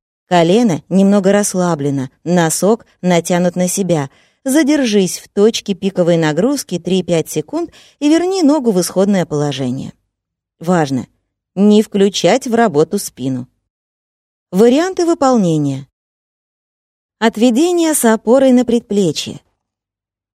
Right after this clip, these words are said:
Отведение с резиновым амортизатором.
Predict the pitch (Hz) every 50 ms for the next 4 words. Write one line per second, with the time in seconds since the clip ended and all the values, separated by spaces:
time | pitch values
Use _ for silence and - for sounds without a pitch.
0 | _ _ _ _ _ _ _ _ _ _ _ _ _ _ _ _ _ _ - 226
1 | 233 - 220 202 208 190 147 156 170 190 226 240 269 302 320 330 330 - - 247
2 | 254 233 190 151 180 202 202 214 220 220 247 247 233 - 226 208 214 233 220 -
3 | 220 214 170 185 170 151 - 123 - 98 123 131